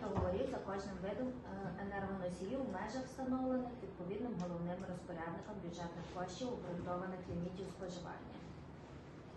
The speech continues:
Установити, що перерозподіл бюджетних призначень головного розпорядника бюджетних коштів в процесі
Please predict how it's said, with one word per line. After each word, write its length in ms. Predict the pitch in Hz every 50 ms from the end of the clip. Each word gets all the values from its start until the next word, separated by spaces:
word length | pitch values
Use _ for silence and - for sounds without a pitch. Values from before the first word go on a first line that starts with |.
| - - - - - - - - - - 254
Установити, 600 | 254 - 285 277 277 285 277 277 254 254 254 254
що 180 | - - -
перерозподіл 680 | 285 277 262 262 269 262 254 - 254 226 208 208 208 196 190
бюджетних 460 | 208 202 - 214 202 190 - 202 185 185 -
призначень 540 | 202 196 196 202 196 190 185 - - 220 208
головного 400 | 226 240 247 247 254 254 262 262 262 262
розпорядника 580 | 262 - - 269 262 262 262 262 262 262 - 262 254
бюджетних 400 | 254 - 262 262 269 - 262 254 - -
коштів 280 | 269 262 254 - 269 269
в 100 | 254 254
процесі 420 | 254 254 - - 247 240 240 233